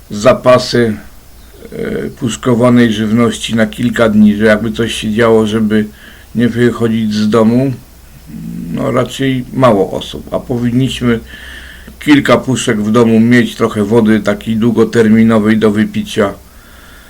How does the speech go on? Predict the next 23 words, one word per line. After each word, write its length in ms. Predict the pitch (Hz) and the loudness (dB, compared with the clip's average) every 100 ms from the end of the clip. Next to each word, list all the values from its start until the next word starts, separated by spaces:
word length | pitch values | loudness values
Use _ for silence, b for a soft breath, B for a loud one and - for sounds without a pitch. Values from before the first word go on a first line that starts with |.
| B B - | B B -4
I 380 | 123 123 120 117 - - - - | 2 6 4 2 -4 -16 -20 -8
pamiętajcie 600 | 120 127 131 139 135 131 | -4 -2 2 2 2 2
Państwo, 360 | 113 127 117 131 | 2 2 2 0
jeżeli 260 | 117 135 | 0 0
cokolwiek 680 | 117 139 - 156 151 143 127 | -2 -4 2 6 6 6 4
zacznie 340 | 123 208 139 120 | 2 2 -2 -2
się 200 | 131 113 | -2 0
dziać, 320 | 127 123 110 | 4 4 4
zaczną 360 | 123 - 135 | 0 0 0
być 200 | 127 117 | 0 0
przerwy 460 | - - 139 123 123 | -6 0 0 2 0
w 40 | |
dostawie 480 | 117 113 - 127 131 | 0 -2 -2 0 0
prądu, 640 | 131 127 135 120 101 98 92 - - - | 0 2 2 2 0 -4 -8 -16 -10 -2
musimy 500 | 127 120 - 135 123 | 0 0 0 2 2
mieć 420 | 117 120 - - - - - | 2 0 -2 -14 -20 -20 -12
trochę 260 | 127 113 | -6 -4
wody 300 | 107 123 104 | 0 0 0
technicznej. 760 | 104 101 101 90 - - - - - b b b b b b b b b - | -2 -4 -6 -10 -10 -10 -12 -20 -20 b b b b b b b b b -6
I 120 | 110 | -4
wody 440 | 101 127 120 123 | 0 0 2 2
do 400 | 117 110 110 113 110 - - - - - - - - | 2 4 4 4 0 -12 -20 -20 -20 -20 -20 -20 -16
picia. 400 | - 104 - 92 | -6 -6 -6 -10